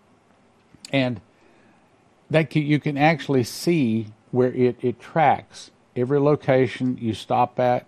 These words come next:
every place. I mean, like, for example, I play racquetball every Tuesday and Thursday afternoon. So if they wanna find me,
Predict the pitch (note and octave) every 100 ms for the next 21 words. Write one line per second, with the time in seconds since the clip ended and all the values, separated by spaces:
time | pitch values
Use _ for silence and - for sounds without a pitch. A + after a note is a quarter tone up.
0 | - A#2 A2 B2 A#2 - _ _ - C3
1 | C3+ C3 B2 C#3 A2 C#3+ C#3+ B2 A#2 -
2 | _ _ - G2+ C3+ B2+ B2+ C3 B2 B2+
3 | C3 A#2+ A#2 A2 C3 B2 C3 A#2+ B2+ A#2+
4 | A2 A2 A2 G#2 A2 F#2+ D#2 _ _ _
5 | _ - _ _ _ - - C3 B2 C3+
6 | A2 - F3+ F3 C3+ C#3+ C3 C3 D#3+ E3+
7 | D3